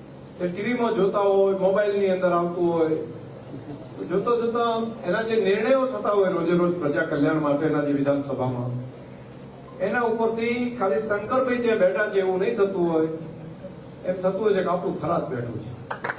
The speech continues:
અને આવું ખાલી ભાજપને જેને મત આપ્યા એમ થાય એવું નહીં, કોંગ્રેસને મત આપ્યા છે ને એમને એવું થતું છે કે આપણું થરાદ બેઠું છે.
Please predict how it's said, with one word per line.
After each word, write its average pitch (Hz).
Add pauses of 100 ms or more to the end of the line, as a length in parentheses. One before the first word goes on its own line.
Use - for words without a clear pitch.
(1600)
અને 185
આવું 233
ખાલી 233
ભાજપને 233
જેને 247
મત 247
આપ્યા 240
એમ 240
થાય 226
એવું 247
નહીં, 214 (440)
કોંગ્રેસને 226
મત 247
આપ્યા 269
છે 247
ને 196
એમને 226
એવું 214
થતું 202
છે 180
કે 160
આપણું 185
થરાદ 135
બેઠું -
છે. -